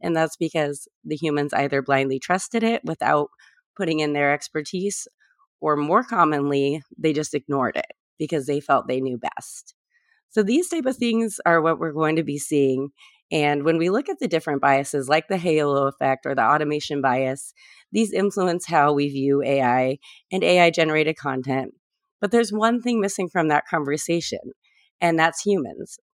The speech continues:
We get so caught up on what A I is doing, so focused on it and how we view it, that it really overshadows the human role in that process.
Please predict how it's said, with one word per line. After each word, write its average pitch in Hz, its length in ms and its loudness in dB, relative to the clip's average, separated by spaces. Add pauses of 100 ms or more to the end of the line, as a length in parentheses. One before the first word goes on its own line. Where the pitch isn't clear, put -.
We 165 160 -2
get 165 200 2
so 170 240 0
caught 156 300 2
up 151 200 0
on 139 260 2
what 143 240 0 (580)
A 170 140 6
I 151 100 6
is 147 240 0
doing, 160 400 0
so 151 180 -6
focused 160 520 0
on 131 200 2
it 131 200 -4
and 139 180 0
how 143 440 2 (420)
we 175 260 2
view 156 240 2
it, 143 220 -2
that 160 160 4
it 160 80 2
really 180 340 0
overshadows 151 960 0 (340)
the 170 100 -2
human 160 420 2
role 143 300 2
in 139 100 0
that 139 180 -2
process. - 800 -8